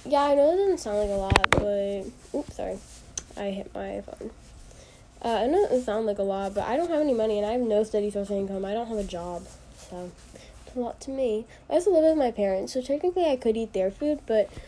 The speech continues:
they don't really eat healthy, and whenever I eat, like, unhealthy, I feel like shit, so,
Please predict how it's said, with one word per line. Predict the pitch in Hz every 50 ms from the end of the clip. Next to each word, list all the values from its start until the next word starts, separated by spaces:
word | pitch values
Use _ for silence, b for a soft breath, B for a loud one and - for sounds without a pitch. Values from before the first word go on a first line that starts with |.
| B B B -
they | 220 240
don't | 285 330 330
really | 269 269 277 262 -
eat | - 233 226
healthy, | 220 190 175 185 196 - 240 233
and | 214 208
whenever | 202 202 208 240
I | 262 269 254
eat, | - 226 - 123 - -
like, | - 214 202 - -
unhealthy, | - 196 202 190 175 170 180 190 - 233 240 -
I | - 202 196
feel | - 208 196
like | 196 196 196 196 -
shit, | - - 180 190 202 208 -
so, | - 202 190 185 185 185 190 196